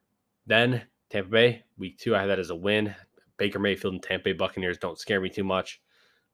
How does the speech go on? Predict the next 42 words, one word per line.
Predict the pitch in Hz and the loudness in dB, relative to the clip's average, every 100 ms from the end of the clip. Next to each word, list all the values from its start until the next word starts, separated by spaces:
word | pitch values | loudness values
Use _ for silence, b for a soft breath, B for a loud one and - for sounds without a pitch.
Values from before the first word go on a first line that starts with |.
| - | -18
Um, | 82 | -14
that | 87 | -8
defense | 101 98 98 - | -4 -4 -4 -8
is | 87 | -10
still | - 90 | -8 -8
solid. | - 92 92 95 87 - _ | -2 0 2 0 -4 -14 _
That | 85 85 | -6 -4
offense | 87 - 87 - | -4 -6 -10 -12
still | - 87 | -8 -6
has | 87 87 | -6 -6
some | - 90 | -8 -6
weapons | 85 - 85 82 | -6 -6 -10 -10
in | |
Mike | 82 85 82 | -8 -8 -6
Evans | 85 80 80 | -8 -10 -14
and | 82 80 76 | -16 -16 -18
Chris | _ - | _ -6
Godwin, | 113 98 101 95 | -2 0 0 0
but | 90 85 _ _ _ _ _ | -2 -4 _ _ _ _ _
don't | 104 90 | -6 -6
see | - | -6
them | 104 98 | -4 -2
as | 90 | -4
a | |
threat | 85 104 87 - | -6 -2 -2 -4
this | - - | -6 0
year, | 101 101 - | 0 0 -6
except | - - 92 - | -8 -6 -6 -6
that | 98 | -6
I | - | -6
think | 98 95 | -6 -6
they, | 95 90 85 | -2 -4 -4
you | 92 | -8
know, | 90 85 | -6 -4
win | 92 | -6
a | 85 | -6
few | 98 | -6
games | 90 85 | -6 -6
'cause | - 82 | -10 -10
of | |
their | 90 | -12
weak | 90 87 | -12 -16